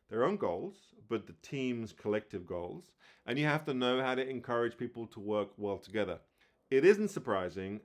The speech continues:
that most teams fall short of their optimal performance. And quite often, team leaders will say that they feel like they're treading water instead of swimming swiftly forward. Now,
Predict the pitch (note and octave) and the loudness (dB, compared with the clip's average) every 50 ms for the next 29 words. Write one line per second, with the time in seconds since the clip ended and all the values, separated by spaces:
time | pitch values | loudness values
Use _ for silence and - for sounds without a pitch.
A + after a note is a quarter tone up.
0 | - A2+ A#2 A2 C3 B2+ B2 B2+ C3+ D3+ E3 F#3 G3 G3 - - _ - - E3 | -4 -2 -2 -2 -2 -4 -2 2 4 6 8 8 6 4 2 -8 _ -8 -4 -2
1 | D#3+ D#3 D3 C3 B2+ C3 D#3 F#3 F#3 - - - - - - B2+ B2+ C3 C3 - | -2 0 0 0 -2 -2 -4 -6 -8 -10 -18 -20 -16 -8 -4 -2 -2 -2 -2 -4
2 | - - B2 A2+ A2 A2+ - - - A#2 A2 G#2+ G#2+ A2+ A#2+ A#2 A#2+ B2 - - | -2 0 0 2 0 0 -2 -6 -8 -8 -8 -6 -2 0 2 2 2 0 -2 -6
3 | _ _ _ - E3 F#3 F#3 - - - C3+ A#2+ A2+ G2+ - F#2 - - G2+ F#2 | _ _ _ 0 0 0 0 -2 -6 -6 -4 -2 -2 -4 -6 -8 -6 -4 -4 -4
4 | F#2 F#2+ F#2 F#2+ G#2 - - - _ _ _ _ _ _ _ _ _ - C3+ D#3 | -2 -4 -6 -6 -8 -12 -20 -20 _ _ _ _ _ _ _ _ _ -10 -6 -2
5 | G#3+ B3+ C4 A3+ A3 A3+ A3+ G#3 F3+ F3 - F#3+ F#3 F#3 F3 E3+ E3+ E3 D#3 D#3+ | 0 2 4 4 4 4 4 2 -2 0 2 2 2 4 4 4 4 4 4 4
6 | D#3+ D#3 D#3 D#3 D#3+ D#3+ D#3+ D#3 D#3 - - D#3+ D3+ D3+ D3 D3 D3+ D3+ D3+ D3+ | 2 0 -2 -2 0 2 2 2 0 -2 0 2 2 4 4 4 4 2 2 2
7 | D3+ D3+ C#3+ D3 D#3 D3+ C#3 C#3 - - D#3+ E3 E3+ E3+ D#3+ D#3 D3+ D3+ - D#3+ | 0 -2 0 0 0 -2 -2 -2 -2 0 2 2 4 4 4 2 0 0 0 0
8 | D3 C#3+ - - - - D3 D3+ D3+ D3+ D3 C#3+ C3 A#2+ B2+ C#3+ D3+ D#3 D3+ - | -2 -2 -2 -6 -6 -2 -2 0 2 2 0 0 -2 2 4 4 4 4 4 4
9 | C#3+ C3 B2 C3 C3+ - - - - _ _ _ _ - C#3 C3+ C#3 C#3 - C#3 | 4 4 4 4 0 -4 -12 -20 -20 _ _ _ _ -2 -2 0 -2 0 0 2
10 | B2+ B2+ B2+ B2 - - - - C#3 C3+ C3 B2+ C3 C3 B2+ B2+ B2+ - - - | 4 4 2 0 -2 -14 -10 -4 0 0 2 2 2 0 -2 -4 -6 -10 -14 -16
11 | - - A2+ A2 - - - A2 G#2 - - G#2+ G#2 G2 F#2+ - G#2 A2+ A2+ A#2 | -14 -10 -10 -10 -10 -10 -8 -8 -8 -6 -4 -2 -2 -2 -2 -2 -2 0 0 -2
12 | A2+ | -2